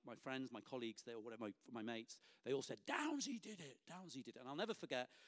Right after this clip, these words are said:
Mister Strange said, "Right, laddie, come here." And he went into his stock cupboard again, not to get his whiskey, but to get a plank. And his preferred method of, uh, corporal punishment, which was legal then, was the plank.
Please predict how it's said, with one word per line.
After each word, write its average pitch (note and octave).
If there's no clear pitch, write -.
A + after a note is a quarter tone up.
Mister -
Strange C3+
said, B2
"Right, D4+
laddie, G#3+
come F3+
here." C#3
And B2+
he C3+
went F3
into D3
his B2
stock -
cupboard A2+
again, A2
not D#3
to -
get A#2+
his A2
whiskey, C#3
but A2+
to -
get B2
a -
plank. D3+
And C3
his E3+
preferred B2+
method A#2+
of, G2+
uh, G2+
corporal D#3
punishment, A2
which -
was G2
legal A2
then, G2
was F#2+
the A2
plank. C3+